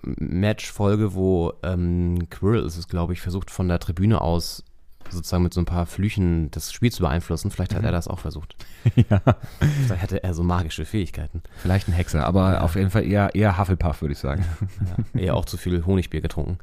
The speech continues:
Speaker 2: <laughs> Ja.
Speaker 1: In, äh, Hogsmeade. So, ähm, <laughs> ja, es war auf jeden Fall ein wirklich, äh, oh, guter, guter, wirklich guter Sonntagsausklang. Ich meine, Köpenick hat verloren, haben wir auch schon gesagt. Ist extrem gut,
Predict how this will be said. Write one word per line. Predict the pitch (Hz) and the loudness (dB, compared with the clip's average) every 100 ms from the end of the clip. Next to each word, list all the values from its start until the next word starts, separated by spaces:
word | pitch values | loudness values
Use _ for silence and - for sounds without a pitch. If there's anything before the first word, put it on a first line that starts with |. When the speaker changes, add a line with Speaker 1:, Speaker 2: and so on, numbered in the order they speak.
| - | 0
Speaker 2:
<laughs> | - | 2
Ja. | - - 107 - - - | 2 0 -4 -6 -12 -2
Speaker 1:
In, | 107 95 95 | 0 2 4
äh, | 95 95 92 | 4 4 6
Hogsmeade. | 156 - 101 85 - | 6 6 0 0 4
So, | 131 139 - - | 8 8 6 4
ähm, | 123 139 143 139 135 131 143 143 143 135 - 185 311 - - - | 8 10 10 8 10 8 8 8 6 4 2 0 2 2 0 0
<laughs> | - - - - 131 - | -4 -8 -4 0 0 2
ja, | 180 165 - - | 6 6 6 0
es | 127 | 8
war | 175 | 8
auf | 165 | 8
jeden | 180 | 6
Fall | 175 156 156 156 - - | 8 8 8 6 2 -2
ein | - 135 139 117 | 2 6 6 4
wirklich, | - - - | 0 0 -2
äh, | 58 - - - | -4 -8 -10 -2
oh, | 113 120 | 4 4
guter, | 107 127 143 123 | 4 2 4 4
guter, | 139 143 110 104 - - - | 4 4 6 4 0 -6 -6
wirklich | 107 101 98 - | -6 -2 -2 -2
guter | 92 101 | 0 0
Sonntagsausklang. | 92 101 92 - 87 - 87 | 2 0 0 -2 -6 -4 -2
Ich | 92 107 | 0 2
meine, | 101 101 98 | 2 2 0
Köpenick | - 123 117 110 | -2 0 2 2
hat | 113 | 0
verloren, | 107 101 104 | 0 0 0
haben | 101 | 0
wir | 92 | 0
auch | 87 | 0
schon | - | -2
gesagt. | 95 92 98 - - - - - - | -2 0 0 -4 -16 -20 -20 -16 -8
Ist | - 92 | -6 -4
extrem | - - 107 101 104 | -6 -2 4 6 6
gut, | 95 101 - | 4 0 -2